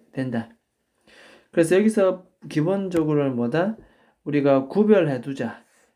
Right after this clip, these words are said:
그 사람의 부적절한 행동과 그 아이가 본래 갖고 있던 어떤 천성.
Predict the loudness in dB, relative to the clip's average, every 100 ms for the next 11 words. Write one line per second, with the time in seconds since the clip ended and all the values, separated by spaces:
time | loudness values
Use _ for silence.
0 | _ -4 0 2 2 0 0 -2 -2 -2
1 | -2 -2 -2 -2 -6 -4 -2 -4 -8 _
2 | _ -2 2 2 2 0 0 2 2 0
3 | -2 -4 -6 -4 -4 -6 -8 -10 -10 -10
4 | -6 -8